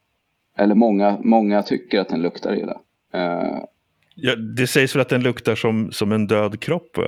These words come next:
Speaker 1: Ja.
Speaker 2: har förstått. Jag har aldrig luktat på den.
Speaker 1: Nej, jag har inte heller gjort. Jag har ju sett durian massa gånger, men jag har inte ätit det och jag har inte varit nära. Men däremot har jag, eh, ofta reflekterat över skyltar på diverse hotell i Sydostasien där durian är liksom en stor grej.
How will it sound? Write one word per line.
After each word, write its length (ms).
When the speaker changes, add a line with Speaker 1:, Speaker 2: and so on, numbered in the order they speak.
Speaker 1:
Ja. 240
Speaker 2:
har 160
förstått. 160
Jag 60
har 60
aldrig 200
luktat 320
på 60
den. 100
Speaker 1:
Nej, 180
jag 80
har 80
inte 160
heller 260
gjort. 140
Jag 80
har 60
ju 60
sett 400
durian 640
massa 240
gånger, 320
men 120
jag 60
har 80
inte 180
ätit 420
det 100
och 80
jag 60
har 80
inte 120
varit 120
nära. 300
Men 120
däremot 320
har 140
jag, 140
eh, 60
ofta 580
reflekterat 840
över 360
skyltar 640
på 160
diverse 440
hotell 600
i 200
Sydostasien 840
där 360
durian 600
är 140
liksom 220
en 60
stor 440
grej. 500